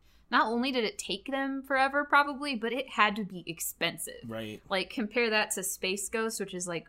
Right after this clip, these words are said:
Speaker 1: um, pretty much recycled footage
Speaker 2: Yeah.
Speaker 1: from s-, the original Space Ghost cartoon,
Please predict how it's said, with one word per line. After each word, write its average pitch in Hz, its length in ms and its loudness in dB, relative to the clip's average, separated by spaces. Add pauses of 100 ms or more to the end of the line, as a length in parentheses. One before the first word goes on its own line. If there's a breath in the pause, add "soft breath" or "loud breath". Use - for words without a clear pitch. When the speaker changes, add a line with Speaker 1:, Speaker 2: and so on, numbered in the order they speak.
Speaker 1:
um, 165 320 -2 (220)
pretty 311 260 2
much 214 320 0
recycled 185 460 -2
footage 226 480 0
Speaker 2:
Yeah. 135 280 -2 (540)
Speaker 1:
from 202 160 -4
s-, - 240 -8
the 185 160 -4
original 180 280 -4
Space 175 320 -2
Ghost 226 280 -2
cartoon, 247 500 -2